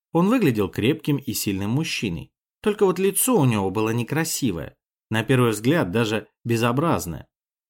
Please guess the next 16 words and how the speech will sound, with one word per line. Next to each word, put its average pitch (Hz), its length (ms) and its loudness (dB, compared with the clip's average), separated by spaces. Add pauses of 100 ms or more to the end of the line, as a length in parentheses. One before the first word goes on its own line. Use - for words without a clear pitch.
(240)
Впрочем, 240 400 0
стоило 208 380 2
поговорить 131 520 0
с 101 60 -8
Даш 131 320 0
Аколем 113 500 -2
или 110 240 0
послушать 117 640 -4
один 113 320 -2
из 104 120 -2
его 113 200 -2
многочисленных 107 760 -4
рассказов 104 580 -4
о 101 40 -6
своей 92 280 -6
жизни, 95 460 -6